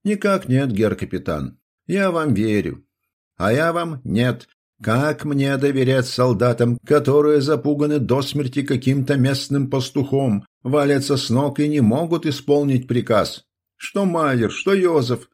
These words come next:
да и остальные. Я даю чёткие приказы опытным бравым солдатам Рейха, матёрым диверсантам, чёрт вас подери.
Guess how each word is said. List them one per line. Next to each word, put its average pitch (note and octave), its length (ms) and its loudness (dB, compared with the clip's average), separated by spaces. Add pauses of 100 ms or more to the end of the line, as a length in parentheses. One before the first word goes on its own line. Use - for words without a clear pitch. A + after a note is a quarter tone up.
(340)
да G#3 160 0
и F#3+ 80 2
остальные. C3+ 920 0 (280)
Я A#2+ 360 0
даю C#3 300 2
чёткие C#3+ 500 0
приказы C#3 720 0
опытным D3 640 0
бравым C#3 420 0
солдатам D3+ 640 2
Рейха, C#3 560 -2 (240)
матёрым D#3 600 2
диверсантам, D3 880 0
чёрт A#2 440 0
вас A2 260 0
подери. A2 600 0